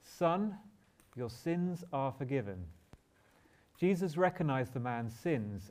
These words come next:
and gently told him that his sins are dealt with. Uh, sin is anything that breaks our relationship with God. It breaks our relationship with one another,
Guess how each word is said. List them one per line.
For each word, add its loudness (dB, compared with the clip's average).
and -4
gently 0
told 0
him -6
that -4
his -4
sins -2
are -4
dealt 2
with. -10
Uh, 8
sin 8
is 4
anything 4
that -2
breaks 2
our 6
relationship 0
with -4
God. 4
It -2
breaks 8
our 10
relationship 4
with 0
one 0
another, 2